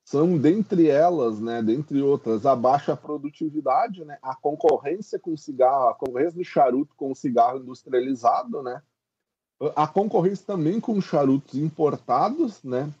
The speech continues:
os problemas tributários brasileiros, né, e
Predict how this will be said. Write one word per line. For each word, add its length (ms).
os 160
problemas 540
tributários 1000
brasileiros, 960
né, 260
e 160